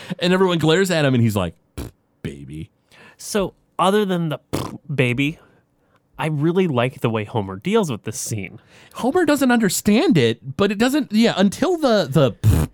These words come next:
Speaker 1: baby" part, he's kind of, uh, not necessarily empathetic. He's just trying to get it.
Speaker 2: Yeah, he's trying to understand it. And it's very similar to how some people who do have issues are treated by people.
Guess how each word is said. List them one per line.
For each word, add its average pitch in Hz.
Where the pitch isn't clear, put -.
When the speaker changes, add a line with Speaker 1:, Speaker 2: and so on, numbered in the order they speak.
Speaker 1:
baby" 160
part, 226
he's 226
kind 330
of, 220
uh, -
not 220
necessarily 185
empathetic. 190
He's 190
just -
trying 165
to 156
get 123
it. -
Speaker 2:
Yeah, 185
he's 170
trying 240
to 202
understand 143
it. 104
And 143
it's 147
very 180
similar 139
to 110
how 120
some 117
people 113
who 120
do 175
have 131
issues 110
are 123
treated 190
by 104
people. -